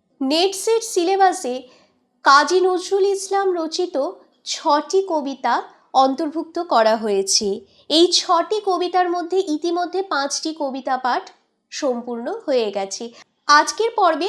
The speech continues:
আপনাদেরকে পাঠ করে শোনাব বিদ্রোহী কবি কাজী নজরুল ইসলাম রচিত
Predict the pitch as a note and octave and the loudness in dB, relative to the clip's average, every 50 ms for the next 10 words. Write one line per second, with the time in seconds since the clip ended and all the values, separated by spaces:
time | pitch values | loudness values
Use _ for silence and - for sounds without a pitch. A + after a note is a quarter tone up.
0 | A4+ F#4+ D4+ C4+ C4 C#4+ C#4 C#4 B3+ C#4 C4+ C4+ C#4+ B3+ - B3 A#3 A3+ A#3 - | -2 2 0 0 2 0 -4 -4 -4 -6 -6 -6 -8 -2 2 2 2 2 0 -2
1 | - C4 B3 B3+ C4+ C4+ - - C#4 C4 C#4 C#4 C4+ C#4 E4+ G#4+ - - - _ | -6 -6 -4 -4 -4 -6 -4 -2 -2 0 0 -2 0 0 -2 -2 -2 -8 -18 _
2 | _ _ _ _ _ _ - C#4+ D#4+ D4+ C#4 D#4 E4 F4+ F#4 F#4 G4 G4 F#4+ F4+ | _ _ _ _ _ _ -2 -2 -2 0 0 0 0 0 0 0 0 0 0 -2
3 | F4+ F#4 F4+ F4+ E4 D4+ D4 D4+ D4+ C#4+ D4 C#4+ C#4 - - D4+ D4 C#4+ C#4 C4 | -2 -2 -2 0 0 -2 0 -2 -4 -4 -2 -4 -4 -6 -6 -6 -6 -4 -6 -8
4 | - - D4 C#4+ C#4 C4+ B3+ A#3+ B3 - C4 B3 - | -6 -4 -4 -2 -2 0 -2 -2 -2 -4 -6 -6 -2